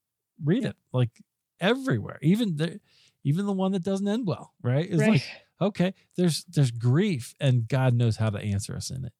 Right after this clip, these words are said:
Speaker 1: Habakkuk,
Speaker 2: Mm-hmm.
Speaker 1: I go back to Habakkuk all the time. Nobody reads it, but we should read it because he shows up and he complains at God and he says, "I don't like it."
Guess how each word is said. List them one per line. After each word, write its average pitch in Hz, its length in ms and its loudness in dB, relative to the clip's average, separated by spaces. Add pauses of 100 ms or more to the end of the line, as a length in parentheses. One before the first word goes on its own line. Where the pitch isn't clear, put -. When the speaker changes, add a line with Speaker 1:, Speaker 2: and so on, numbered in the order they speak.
Speaker 1:
Habakkuk, 131 520 2
Speaker 2:
Mm-hmm. 107 80 -6
Speaker 1:
I 113 40 -2
go 107 120 -2
back 107 160 0
to 107 80 0
Habakkuk 104 480 -2
all 98 160 -2
the - 80 -10
time. 127 340 0 (1400)
Nobody 202 300 0
reads 233 260 0
it, 151 160 -4
but 117 120 -8
we 135 100 2
should 165 160 -4
read 214 180 0
it - 140 -6
because 131 260 2
he 151 140 2
shows 175 320 0
up 175 260 0
and 123 160 2
he 127 160 2 (380)
complains 151 580 0
at 139 100 -2
God 117 180 2
and 110 100 -2
he 107 60 -2
says, 104 360 -8
"I 104 80 -6
don't 113 160 -4
like 101 320 0
it." - 120 -14